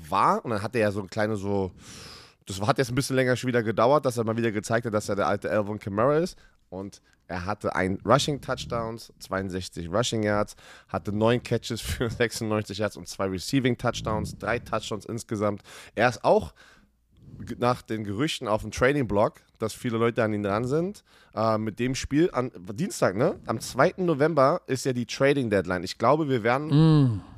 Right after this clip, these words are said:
Speaker 1: heute hundertprozentig, wenn wir diesen Podcast wieder hochladen,
Speaker 2: Da
Speaker 1: kommt
Speaker 2: kommt
Speaker 1: noch mal,
Speaker 2: was.
Speaker 1: kommt noch irgendwas,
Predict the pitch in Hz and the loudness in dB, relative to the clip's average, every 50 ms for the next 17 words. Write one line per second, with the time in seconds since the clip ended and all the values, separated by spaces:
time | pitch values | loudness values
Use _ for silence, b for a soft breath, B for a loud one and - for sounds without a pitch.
0 | - - - - 127 143 160 175 - - 185 190 202 220 - - _ _ _ _ | -18 -12 0 6 8 8 8 6 6 4 6 6 6 6 4 0 _ _ _ _
1 | _ - - - 139 160 165 160 - - 143 - - 147 143 135 143 147 127 113 | _ -12 -4 -2 2 2 2 0 0 -6 -10 -6 -4 -4 -4 -4 -8 -10 -6 -4
2 | 117 120 120 120 117 110 107 95 95 - - 156 - - - 147 139 117 123 127 | -2 0 0 0 0 0 -6 -6 -8 -4 -4 -4 -4 -4 -6 -6 -6 -6 -8 -4
3 | 117 113 101 127 165 - - - 104 98 98 98 104 - b b b b b b | -2 -2 0 2 0 0 0 0 2 2 4 4 2 0 b b b b b b
4 | - 131 - 160 160 - - 170 170 147 120 131 117 107 - - - - - _ | -8 4 6 6 6 8 8 8 8 8 6 4 4 4 0 -6 -14 -20 -18 _
5 | - 143 143 - 139 131 135 147 147 143 123 127 123 | 2 2 4 6 4 4 6 6 4 4 4 2 0